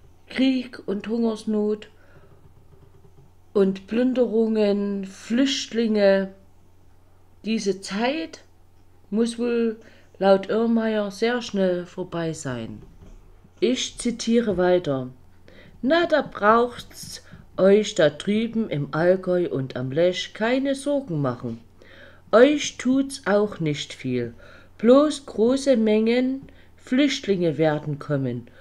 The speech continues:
und die eigenen Leut werden stehlen und plündern, dass es eine Schand sein wird.“ Ein weiteres Zitat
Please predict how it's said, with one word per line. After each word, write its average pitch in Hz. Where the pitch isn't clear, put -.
und 220
die 156
eigenen 139
Leut 143
werden 135
stehlen 233
und 147
plündern, 247
dass 311
es 277
eine 175
Schand 175
sein 123
wird.“ 110
Ein 226
weiteres 233
Zitat 175